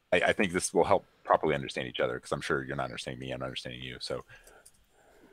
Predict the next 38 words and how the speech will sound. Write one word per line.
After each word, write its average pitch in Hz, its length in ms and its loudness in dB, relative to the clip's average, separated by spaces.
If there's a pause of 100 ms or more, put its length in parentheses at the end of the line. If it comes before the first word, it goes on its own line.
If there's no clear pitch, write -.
(240)
m-, 110 220 -2
moving 135 240 10
on 113 100 8
from 107 160 4
this, 92 280 4
uh, 76 180 8
awareness. 71 600 -2 (580)
So 90 400 6 (300)
can, 104 500 4
um, 76 560 2 (720)
can, 95 220 0
if, - 200 4
if, 95 140 0 (300)
I 107 100 6
know 110 100 8
you're 101 160 8
probably 98 260 4
not 76 320 4
the 65 140 -6
sort 80 220 2
of - 80 0
actual 69 280 2
libertarian 69 440 -2
free 71 160 -6
will 67 160 0
kind 69 140 -4
of - 60 -8
person, 71 260 -2
but, 67 260 2
like, 76 180 2
going 107 240 8
along 95 160 10
with 87 100 -2
these - 140 -8
concepts, - 480 -6 (500)
can 95 140 -2
something 117 380 4
that's - 420 4